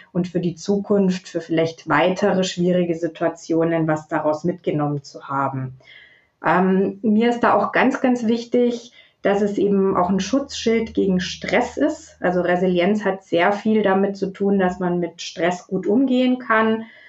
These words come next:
Und Resilienz ermöglicht uns eben auch einen guten Zugang zu den eigenen Ressourcen. Und ja, Kreativität,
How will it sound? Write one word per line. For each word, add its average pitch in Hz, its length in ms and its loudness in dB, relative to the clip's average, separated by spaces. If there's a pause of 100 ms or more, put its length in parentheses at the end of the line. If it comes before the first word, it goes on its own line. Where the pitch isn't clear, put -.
(180)
Und 196 360 0
Resilienz 175 640 2
ermöglicht 196 720 0
uns 180 180 0
eben 180 240 2
auch 165 340 2
einen 180 140 2
guten 196 400 0
Zugang 165 800 0
zu 185 140 -4
den 170 180 -2
eigenen 156 540 0
Ressourcen. 151 880 -4 (1300)
Und 180 640 0
ja, 180 260 0
Kreativität, 185 1400 0